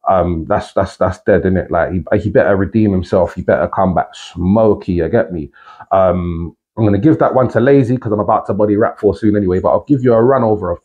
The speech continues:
that card in a little while. So, the next battle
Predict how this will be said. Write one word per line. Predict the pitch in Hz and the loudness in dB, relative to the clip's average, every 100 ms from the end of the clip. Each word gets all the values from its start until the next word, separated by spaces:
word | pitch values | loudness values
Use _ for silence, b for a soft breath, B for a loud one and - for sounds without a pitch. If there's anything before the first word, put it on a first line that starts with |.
| _ - | _ 0
that | 185 - | 0 0
card | - 101 95 92 b b - | 0 2 2 -2 b b 0
in | 107 | 4
a | 101 | 6
little | 165 135 | 6 6
while. | 101 78 65 _ b b b | 4 0 -4 _ b b b
So, | - 165 110 82 - _ _ _ _ _ _ _ _ _ _ _ _ | 0 2 2 0 -10 _ _ _ _ _ _ _ _ _ _ _ _
the | 95 90 | 0 2
next | 131 - - | 2 0 -2
battle | 156 110 104 131 - | 0 2 2 0 -2